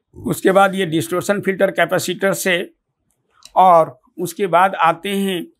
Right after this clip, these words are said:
तो ये लाइन फिल्टर कॉइल या आरएफ़ कॉइल कह सकते हैं, फिर ये डिस्टॉर्शन फिल्टर कैपेसिटर, फिर उसके बाद और भी दो तीन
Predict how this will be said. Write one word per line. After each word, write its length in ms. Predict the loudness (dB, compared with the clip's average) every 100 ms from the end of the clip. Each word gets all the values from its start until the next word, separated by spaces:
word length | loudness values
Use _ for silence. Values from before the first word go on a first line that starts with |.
| _ _ -4
तो 80 |
ये 220 | -2 -2 0
लाइन 320 | 0 0 -2
फिल्टर 360 | -4 -2 -2 0
कॉइल 320 | 2 2 2
या 160 | 0
आरएफ़ 420 | 2 2 2 0 -4
कॉइल 300 | 0 0 2
कह 180 | -2
सकते 320 | -2 -4 -6 -6
हैं, 240 | -4 -6 -8 -20 _ _ -6
फिर 160 | -4
ये 120 | 0 0
डिस्टॉर्शन 540 | 0 -2 -2 -2 -2
फिल्टर 260 | -2 -2 -2
कैपेसिटर, 500 | 0 -2 0 2 2 -2 _ _ _ _ -6
फिर 160 | -2
उसके 240 | -2 2 2
बाद 300 | 4 2 -2 _
और 260 | 4 4 4
भी 140 | -2
दो 180 | -6 -8
तीन 300 | -8 -10 -10